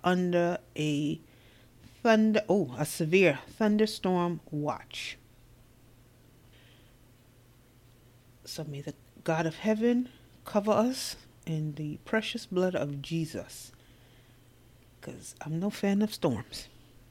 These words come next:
I am currently sipping today on something a little different in my cup. And actually, what I have in my cup today is some sweet potato drink. Now, you're probably wondering,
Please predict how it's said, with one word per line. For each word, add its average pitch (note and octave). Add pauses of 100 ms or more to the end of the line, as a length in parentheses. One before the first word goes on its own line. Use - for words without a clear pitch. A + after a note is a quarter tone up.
(1400)
I D#4
am F#4+
currently B3
sipping A#3
today G3
on F#3+
something F#3+
a F#3
little F3+
different F3+
in E3
my D3+
cup. - (560)
And E3
actually, G#3+ (720)
what F#3
I G3+
have G3
in F#3
my E3+
cup -
today E3+
is E3
some D3+
sweet -
potato D#3
drink. D3+ (1800)
Now, F3+
you're G#3+
probably D4
wondering, B3